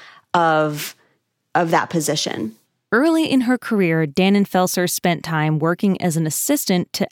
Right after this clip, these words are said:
Speaker 2: Alan Mollahan, a congressman with an impeccable record voting against abortion rights measures. In fact, he was the head of the pro-life caucus in the House.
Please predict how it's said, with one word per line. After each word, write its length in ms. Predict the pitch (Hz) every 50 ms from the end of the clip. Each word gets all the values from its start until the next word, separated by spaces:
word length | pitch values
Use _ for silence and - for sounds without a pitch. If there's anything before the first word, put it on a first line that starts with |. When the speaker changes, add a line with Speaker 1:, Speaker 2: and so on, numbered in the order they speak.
| -
Speaker 2:
Alan 360 | 180 175 180 180 185 180 180
Mollahan, 640 | 165 151 151 147 151 156 165 156 - 78 76 - - _ _ -
a 60 | - -
congressman 640 | - 226 233 233 240 - - 226 220 220 220 214
with 200 | 190 185 175 - - -
an 120 | 190 190
impeccable 640 | 185 180 - - - 208 254 - 254 220 247 226 208
record 380 | 190 185 180 - 190 185 175
voting 340 | 151 170 175 175 175 175 180 - -
against 500 | 180 156 156 196 185 185 185 - - - -
abortion 440 | 175 143 147 160 160 151 - 170 147
rights 300 | 143 143 139 135 - -
measures. 500 | 147 127 143 - 85 76 - - - - - - - - - - _ _ -
In 80 | - 233
fact, 260 | - 262 254 269 - _
he 240 | - - - 240 262
was 240 | 269 277 277 254 -
the 120 | - -
head 320 | 208 - - 226 233 220
of 200 | - - 202 180
the 100 | 180 175
pro-life 540 | - - - 214 208 202 190 185 190 214 -
caucus 480 | - - 208 175 170 - 180 165 - -
in 140 | - 175 160
the 80 | 151
House. 460 | 139 170 180 156 - - - - -